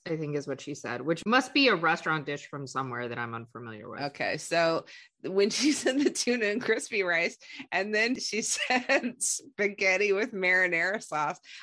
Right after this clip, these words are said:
Speaker 2: I just laughed because <laughs> when my family,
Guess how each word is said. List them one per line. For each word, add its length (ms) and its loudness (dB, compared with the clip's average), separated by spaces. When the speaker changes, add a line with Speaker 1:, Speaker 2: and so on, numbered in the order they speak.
Speaker 2:
I 160 4
just 260 -2
laughed 720 0
because 520 0
<laughs> 200 0
when 480 -4
my 200 0
family, 640 0